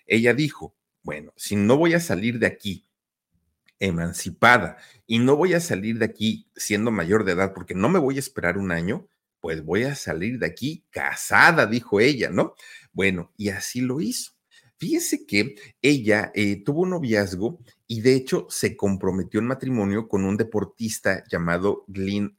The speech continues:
Davis, o Glenn Davis. Pero fíjense que el, mm, eh, noviazgo con él, pues, en realidad no llegó a nada y ella ya estaba prácticamente lista para casarse e irse a vivir con él. Pero con quien sí se casó a los dieciocho años,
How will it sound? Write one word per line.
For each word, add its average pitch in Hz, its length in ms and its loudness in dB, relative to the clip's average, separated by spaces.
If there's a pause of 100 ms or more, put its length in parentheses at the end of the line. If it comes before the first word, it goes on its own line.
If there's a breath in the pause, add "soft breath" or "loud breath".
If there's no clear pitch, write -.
(340)
Davis, 135 500 2 (380 loud breath)
o 95 220 4
Glenn 110 260 2
Davis. 131 420 0 (220 loud breath)
Pero 117 160 0
fíjense 175 440 -2
que 135 320 2
el, 101 420 4
mm, 95 220 -4 (180)
eh, - 240 -12
noviazgo 120 600 2
con 104 200 0
él, 101 360 0
pues, 98 220 -8
en 90 140 -4
realidad 87 460 -2 (100)
no 98 240 2
llegó 101 260 0
a - 40 4
nada 90 440 0
y 107 160 -2
ella 185 220 0
ya 151 100 0
estaba - 480 -6
prácticamente 147 680 -4
lista 120 400 -2 (280 loud breath)
para 90 260 2
casarse 107 600 2
e 101 80 -2
irse 95 340 -2
a 95 40 0
vivir 92 340 -4
con 147 220 -2
él. 254 160 -6 (480 loud breath)
Pero 143 400 6
con 95 180 2
quien 98 260 -4
sí 202 260 -4
se 220 180 -4
casó 110 560 2
a 95 160 -4
los 92 340 -2
dieciocho 101 800 -4
años, 170 320 0